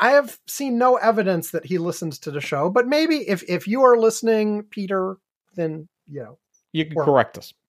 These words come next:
Speaker 1: you can correct us, yes. But in any case, uh, he had made a post that lots of people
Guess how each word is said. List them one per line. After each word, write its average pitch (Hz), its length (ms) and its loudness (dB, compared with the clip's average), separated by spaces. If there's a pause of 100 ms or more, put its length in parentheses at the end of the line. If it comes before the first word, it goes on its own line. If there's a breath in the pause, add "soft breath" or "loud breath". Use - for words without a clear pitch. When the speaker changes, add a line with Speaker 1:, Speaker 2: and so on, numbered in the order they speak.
(240)
Speaker 1:
you 165 140 -4
can 147 140 -10
correct 98 340 -16
us, - 260 -20
yes. - 200 -20 (1080 soft breath)
But 240 160 4
in 254 140 2
any 302 200 4
case, 147 380 -4 (340 soft breath)
uh, 196 280 6
he 254 160 -4
had 226 100 2
made 220 160 6
a 196 60 4
post - 500 0 (240 soft breath)
that 175 160 -2
lots 196 480 4
of 190 100 -6
people 175 840 4